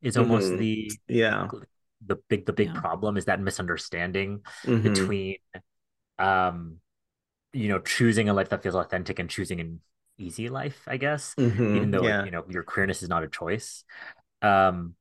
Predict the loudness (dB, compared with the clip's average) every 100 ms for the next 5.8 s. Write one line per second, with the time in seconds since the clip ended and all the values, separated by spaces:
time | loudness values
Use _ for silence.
0 | _ 0 2 2 2 4 4 4 4 2
1 | 0 -2 _ 0 2 2 0 -2 -6 -12
2 | -18 _ _ _ _ _ _ _ _ _
3 | _ -16 -4 0 0 -2 -4 0 4 4
4 | 2 0 _ _ _ 2 4 4 0 -6
5 | -4 -4 4 4 4 -2 -8